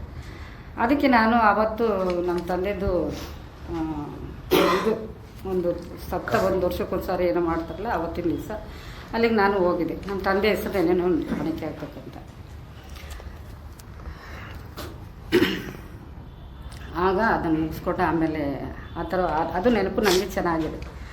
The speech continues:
ಎಂಟನೇ ತಾರೀಕು ನಾನು ಹೋಗಿದ್ದು, ಒಂಬತ್ತನೇ ತಾರೀಕಲ್ಲಿದ್ದು, ಹತ್ತನೇ ತಾರೀಕು ನಾವು ವಾಪಸ್ ಬಂದ್ವಿ ಅಂತ. ಆ,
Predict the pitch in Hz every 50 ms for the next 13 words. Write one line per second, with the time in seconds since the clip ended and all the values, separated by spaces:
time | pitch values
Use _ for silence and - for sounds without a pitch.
0 | - - - - - 180 185 180 180 196 185 175 185 170 170 175 170 180 170 160
1 | 156 143 139 143 147 147 147 143 127 - 160 226 240 - - - - - 170 165
2 | 175 165 175 175 160 170 160 160 147 - 170 143 147 147 147 147 - 196 202 165
3 | - 170 165 160 165 151 - 165 - 175 160 160 143 131 135 - - - - -
4 | - - - - - 76 73 - - - - - - - - - - - - -
5 | - - - - - - - - - 208 202 190 185 180